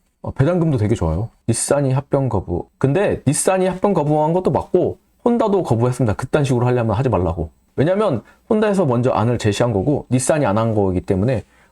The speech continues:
서로 뭐 처음에 뭐 직접적으로 일 차적으로 "나 혼다 너희들의 안은 못 따른다"고 했다는 거는 닛산이었고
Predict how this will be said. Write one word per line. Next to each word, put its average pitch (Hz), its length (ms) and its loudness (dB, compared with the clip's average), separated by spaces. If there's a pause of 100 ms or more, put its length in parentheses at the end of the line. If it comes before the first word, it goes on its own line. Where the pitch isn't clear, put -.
(120)
서로 214 240 2
뭐 117 320 0 (260)
처음에 196 300 0
뭐 139 340 0
직접적으로 151 520 -2
일 123 100 0
차적으로 135 460 0
"나 120 180 2
혼다 160 460 0
너희들의 120 520 0
안은 107 340 0
못 101 160 0
따른다"고 107 500 0
했다는 113 260 -2
거는 104 220 0
닛산이었고 101 560 -2